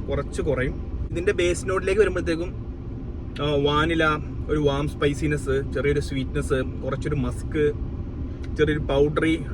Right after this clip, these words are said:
ടച്ചൊക്കെയാണ് ഇതിൻ്റെ ബേസ് നോട്ടിലേക്ക് വരുന്നത്. നമ്മൾ ചില, ആ, ബേക്കറിയിലേക്ക് കയറുമ്പം ഈ ഫ്രഷ് ആയിട്ട് ചില ഈ വാനില ഫ്ലേവറുള്ള അല്ലെങ്കിൽ ചില കപ്പ് കേക്കുകളൊക്കെ ബേക്ക് ചെയ്യുന്ന ടൈപ്പ് ഒരു ഗുർമോൺ ടൈപ്പുള്ള ഒരു സ്മെൽ ഉണ്ടല്ലോ, നമ്മൾ കയറി ചെല്ലുമ്പോൾ തന്നെ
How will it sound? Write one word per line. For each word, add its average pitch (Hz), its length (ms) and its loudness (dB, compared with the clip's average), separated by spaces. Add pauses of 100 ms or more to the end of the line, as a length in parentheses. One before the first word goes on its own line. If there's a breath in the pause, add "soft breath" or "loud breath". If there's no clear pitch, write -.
(140)
ടച്ചൊക്കെയാണ് 156 360 0
ഇതിൻ്റെ 143 240 2
ബേസ് 143 500 0
നോട്ടിലേക്ക് 139 360 0
വരുന്നത്. 127 360 2 (840)
നമ്മൾ 151 340 4 (1000)
ചില, 156 180 2
ആ, 151 340 0
ബേക്കറിയിലേക്ക് 151 640 -2
കയറുമ്പം 147 520 0
ഈ - 20 -4
ഫ്രഷ് - 480 -2
ആയിട്ട് 170 260 2
ചില 156 240 2 (240)
ഈ 143 140 2
വാനില 143 400 0
ഫ്ലേവറുള്ള 139 520 0
അല്ലെങ്കിൽ 135 260 0
ചില 139 120 0
കപ്പ് 135 320 -2
കേക്കുകളൊക്കെ 147 340 2
ബേക്ക് 135 400 2
ചെയ്യുന്ന 135 380 0 (100)
ടൈപ്പ് 131 180 0
ഒരു 135 140 0 (400)
ഗുർമോൺ 147 360 2
ടൈപ്പുള്ള 151 320 2
ഒരു 147 120 0
സ്മെൽ 135 280 -2
ഉണ്ടല്ലോ, 127 240 0
നമ്മൾ 123 160 -2
കയറി 139 260 0
ചെല്ലുമ്പോൾ 139 300 -2
തന്നെ 139 140 0